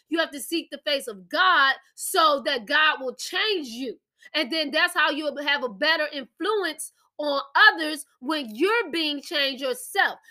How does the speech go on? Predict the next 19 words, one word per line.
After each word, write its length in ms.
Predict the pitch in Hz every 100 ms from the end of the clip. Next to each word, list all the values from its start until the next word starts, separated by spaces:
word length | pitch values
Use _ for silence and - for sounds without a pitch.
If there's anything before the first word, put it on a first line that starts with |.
| _
Don't 260 | 294 370 453
try 260 | 427 359 339
to 60 |
go 220 | 311 294
witness 480 | 233 262 277 302 285
to 160 | - 220
nobody 960 | 214 277 330 359 226 294 339 285 269 - _ 262
and 200 | 247 214
your 160 | 302 302
attitude 480 | 294 294 - 302 277
stink, 320 | - 254 - _ _
and 220 | 262 240
you, 240 | 226 339 -
or 160 | 269 254
you 240 | 254 339
look 160 | 320 311
like 200 | 277 277
a 40 |
whore, 340 | 285 240 214